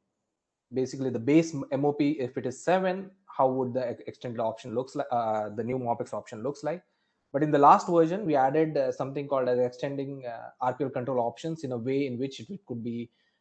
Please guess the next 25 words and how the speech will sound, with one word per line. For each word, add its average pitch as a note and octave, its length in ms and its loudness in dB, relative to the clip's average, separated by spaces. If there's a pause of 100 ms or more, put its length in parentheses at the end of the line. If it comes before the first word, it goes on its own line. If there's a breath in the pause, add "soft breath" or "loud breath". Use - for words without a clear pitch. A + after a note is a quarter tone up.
backward C3 420 0
compatible. C#3 720 0 (180)
Uh, A#2 280 -12 (100)
the C3+ 100 0
new D#3+ 180 4
options D#3 440 4
that C#3 160 2
we B2+ 80 -4 (100)
keep C3 180 -4 (120)
adding, A#2 340 -2
and A#2+ 240 -4
we C3 80 4
are C#3 160 4
adding E3 500 2 (840)
new E3+ 220 6
control D#3+ 400 6
options C#3+ 420 0
at D3 120 4
a C#3 60 2
very C#3+ 540 2 (800)
great, C#3+ 380 -2 (180)
you B2+ 60 -6
know, C3+ 140 -4
pace, B2+ 480 -2
uh, G#2+ 380 -8